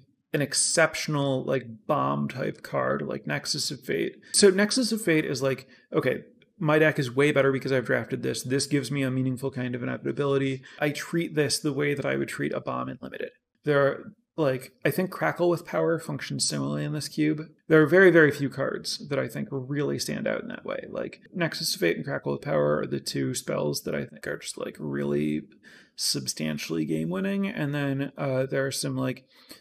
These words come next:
exceptionally good value type cards that just play really well in this cube. Ur-, Titan of Nature's Wrath,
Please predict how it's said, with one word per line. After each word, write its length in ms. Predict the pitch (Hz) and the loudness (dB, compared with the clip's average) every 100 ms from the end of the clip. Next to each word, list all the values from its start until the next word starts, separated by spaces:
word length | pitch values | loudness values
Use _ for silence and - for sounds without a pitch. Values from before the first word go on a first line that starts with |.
| _ _ | _ _
exceptionally 1000 | - - - - 170 - - 170 156 151 143 | -6 -2 0 0 0 -2 -4 0 0 0 0
good 500 | 139 143 139 135 131 | 2 4 4 4 0
value 600 | 135 139 139 135 135 135 | 0 0 0 0 0 -2
type 380 | 135 - 160 - _ | -6 -6 -6 -6 _
cards 500 | - 147 - 151 131 | -2 2 2 0 -4
that 220 | - - 147 | -6 -6 -8
just 160 | - | -10
play 160 | - 71 | -2 2
really 220 | 71 71 | 2 2
well 180 | 71 73 | 2 0
in 60 | |
this 160 | 76 - | -2 -6
cube. 320 | - 69 131 131 - | -4 -4 -4 -6 -2
Ur-, 260 | 156 139 135 | 2 2 0
Titan 300 | 139 147 151 | -4 -6 -6
of 100 | 135 | -6
Nature's 440 | 143 143 147 - | -6 -4 -4 0
Wrath, 260 | 73 69 | 0 0